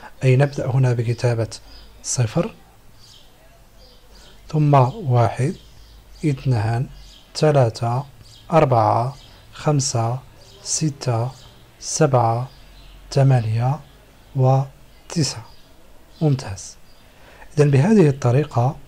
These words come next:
نحصل على جدول ضرب العدد تسعة، وهي طريقة سهلة جدًا تمكنكم من حفظ جدول ضرب العدد تسعة. وكما تعلمون فإن جدول الضرب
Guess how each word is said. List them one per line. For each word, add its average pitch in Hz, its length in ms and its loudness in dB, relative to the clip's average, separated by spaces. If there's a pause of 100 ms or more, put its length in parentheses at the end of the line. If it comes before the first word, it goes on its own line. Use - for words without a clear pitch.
(360)
نحصل 165 380 0
على 120 240 0
جدول 135 540 0 (580)
ضرب 123 240 0 (240)
العدد 123 480 0 (640)
تسعة، 110 380 -4 (1400)
وهي 127 300 4
طريقة 127 540 0
سهلة 123 480 0
جدًا 131 560 0 (720)
تمكنكم 143 800 0
من 131 420 0 (300)
حفظ 165 460 -6 (120)
جدول 135 380 0
ضرب 123 260 -2 (160)
العدد 120 380 0 (420)
تسعة. 110 400 -6 (840)
وكما 170 240 4
تعلمون 131 480 2
فإن 131 460 0
جدول 131 340 2
الضرب 113 400 -4